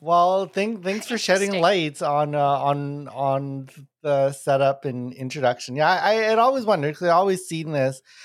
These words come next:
Speaker 1: happen over and over. And yeah, I definitely notice more when it's clunky, when it's literally like, "Hey, I'm not from this world, so please <laughs> explain what the world is to me," which is basically what happened in this movie. Um, and one thing with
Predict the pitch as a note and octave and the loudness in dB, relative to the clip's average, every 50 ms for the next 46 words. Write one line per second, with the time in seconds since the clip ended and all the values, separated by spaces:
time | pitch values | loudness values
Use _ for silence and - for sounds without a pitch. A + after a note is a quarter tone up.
0 | - - - - - D#3+ E3 E3 - D#3+ D#3 D3+ D3 C#3 C#3 C#3 C3 C3 C3+ D3 | -20 -20 -10 -2 0 0 0 0 -2 -2 0 0 -2 0 -2 -2 0 0 0 0
1 | D3 B2 B2+ B2 A#2+ A#2+ A#2+ B2 A#2+ G#2+ G2 A2 A2 G#2+ C#3+ E3 E3 E3 F3+ F#3+ | 0 -2 -4 -4 -4 -4 -6 -4 -4 -4 -4 -4 -4 -2 -2 -2 2 2 2 2
2 | F#3+ G#3+ G3+ F3+ E3+ D#3 D#3 E3 D#3 - D#3 D3+ D3 D3 D3 D3 D3 C#3 B2+ A2+ | 2 0 -2 2 2 2 2 2 -2 -4 -4 0 2 2 2 2 0 -2 -4 -6
3 | - - - - - E3 C#3+ C#3+ C3 - B2+ A#2 A#2+ A#2 A#2+ A#2 _ - - C#3 | -8 -10 -14 -6 -4 -2 -2 -2 -4 -8 -8 -6 -6 -6 -8 -10 _ -8 -6 -6
4 | C#3 C#3 C#3+ B2+ C3 B2 A#2+ A#2+ - - - - _ _ - B3+ A#3+ A3 G#3 G#3+ | -4 -4 -4 -2 -2 -2 -2 -4 -12 -20 -20 -20 _ _ -2 0 2 2 4 4
5 | A3 A3 G#3+ - G#3+ G#3+ G#3+ F#3+ F3+ E3+ - D#3 C#3+ C3+ C3+ C3+ C3 - D#3+ D3+ | 2 2 2 2 0 0 0 -2 -4 -6 -4 0 2 2 2 2 0 -2 -6 -6
6 | - - F3 F3 F3 F3 - - - - D#3+ - A3 G#3+ G3+ F#3+ F#3+ F#3 - - | -6 -6 -8 -6 -6 -6 -8 -10 -16 -8 -2 0 0 2 2 -2 -4 -6 -8 -12
7 | - - - - D3+ E3 F#3 F3+ F#3 F#3+ F#3 E3+ F#3 F3+ F#3 F3+ F3 F3 E3+ D#3+ | -18 -18 -12 -4 0 2 2 2 2 0 2 2 4 4 4 4 2 0 -2 -2
8 | D#3+ D3+ C#3 C#3 D#3 D#3+ D#3 D#3 D3 E3 D#3+ D#3 - D#3+ D3+ D3+ C#3 C#3 - D3+ | -4 -2 -2 -2 -2 -2 -4 -4 -4 -4 -4 -2 -2 -2 0 2 2 0 0 0
9 | D3 D3 C#3 C3+ C3+ - C#3+ C#3 C#3 C3 A#2+ A#2 A#2 C3 B2+ _ - - - - | -4 -4 -2 -4 -4 -6 -6 -6 -6 -6 -6 -6 -6 -6 -8 _ -18 -20 -20 -20
10 | - - - - C3+ C3+ C3+ C3 C3 C3 C#3 - _ - - - - - F3 F#3 | -20 -10 -2 0 2 4 4 4 2 0 -2 -8 _ -20 -20 -14 -6 -2 0 0
11 | G3 F#3 - - - - - E3+ G#3 A#3+ B3+ C4+ C#4 C#4 C#4 C4 C4 A3+ | 0 0 -4 -10 -16 -12 -4 0 0 0 0 0 -4 -4 -2 -2 -2 -4